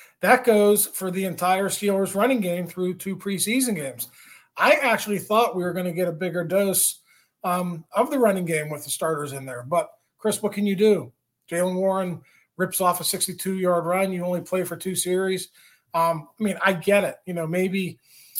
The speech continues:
um, you know, if they didn't score on that run, maybe we, we would have seen more ground and pound from Matt Canada and Mike Tomlin. You know, we'll, we'll never really know that. So, you know, I think if you wanna look at this, Chris, from,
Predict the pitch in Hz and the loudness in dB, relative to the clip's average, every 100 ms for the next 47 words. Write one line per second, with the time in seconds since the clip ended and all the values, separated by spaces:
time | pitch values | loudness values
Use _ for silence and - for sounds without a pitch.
0 | - 175 165 160 156 147 - 185 165 160 | -4 0 2 0 -6 -12 -6 0 0 0
1 | 180 185 226 208 196 175 170 165 165 165 | 0 2 2 0 0 2 4 2 0 -4
2 | 165 175 175 175 185 196 196 196 220 208 | -2 -4 -4 -2 -2 -4 -4 2 2 2
3 | 208 180 165 165 143 - _ - _ _ | -2 -4 -2 -2 -2 -6 _ -20 _ _
4 | 190 175 175 165 160 165 160 165 160 151 | 2 2 2 -2 0 0 -2 -2 -2 -2
5 | - 160 151 147 143 156 151 - 165 151 | -4 -4 -2 -4 -6 -4 -4 -4 -4 -4
6 | 135 127 127 156 147 175 170 202 180 175 | -4 -12 -8 -6 -4 -6 -6 -6 -6 -4
7 | 175 170 160 165 156 143 160 147 127 123 | 0 0 2 0 -2 -2 -2 -2 -4 -4
8 | - 170 156 - - - - - - - | -2 0 -2 -4 -14 -20 -20 -20 -20 2
9 | 233 208 233 240 254 - 233 240 226 202 | 6 10 8 8 2 2 2 4 6 6
10 | 214 214 208 190 - - - _ _ _ | 2 2 0 0 0 -4 -12 _ _ _
11 | _ _ _ _ - - - 196 190 - | _ _ _ _ -14 -14 -4 2 2 2
12 | 190 165 160 135 | -2 -2 -2 -6